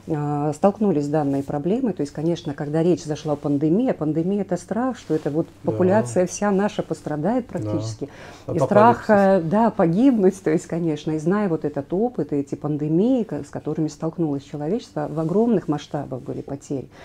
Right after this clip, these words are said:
Speaker 1: Конечно, конечно, но в любом случае, э, ситуацию нужно воем-, выявлять, контролировать, выявлять.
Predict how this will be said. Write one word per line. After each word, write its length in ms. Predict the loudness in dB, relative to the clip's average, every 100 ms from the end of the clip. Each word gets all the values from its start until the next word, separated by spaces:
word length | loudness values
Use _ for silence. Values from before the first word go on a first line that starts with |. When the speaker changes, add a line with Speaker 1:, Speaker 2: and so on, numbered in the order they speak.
| -18 -18 -20 -20 -6
Speaker 1:
Конечно, 600 | -2 0 -2 -4 -8 -4
конечно, 580 | 0 2 2 2 -2 0
но 440 | 2 2 2 2
в 40 | 0
любом 280 | 0 0
случае, 600 | -2 -2 -4 0 0 2
э, 240 | 2 0 0
ситуацию 640 | -2 -2 0 0 0 0
нужно 300 | 0 2 0
воем-, 540 | 0 0 0 -2 -6 -6
выявлять, 720 | -2 0 0 -2 -4 -8 -18 -10
контролировать, 760 | -4 -2 -2 -2 -2 -4 -8 -2
выявлять. 460 | 0 2 2 -2